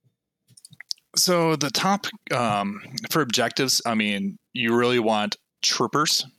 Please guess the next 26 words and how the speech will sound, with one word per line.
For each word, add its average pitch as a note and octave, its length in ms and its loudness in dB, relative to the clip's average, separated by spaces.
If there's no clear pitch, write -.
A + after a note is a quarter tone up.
trooper, B2 500 0
anything B2 340 0
that A2+ 160 0
deals G#2+ 560 0
with - 180 -2
trooper G#2 420 0
units. - 500 -4
Um, G2+ 460 -2
because A#2+ 260 2
dewbacks A#2+ 460 0
also A2 180 0
count - 260 -2
as G2+ 160 0
troopers. C3 560 0
So G#2 460 2
just, - 220 2
like, A#2 160 0
in A2+ 80 2
terms A#2 240 0
of, A2 60 2
like, - 200 -6
the A#2 100 0
card C#3+ 300 0
you A#2 100 0
really A2+ 380 2
want, C#3 440 0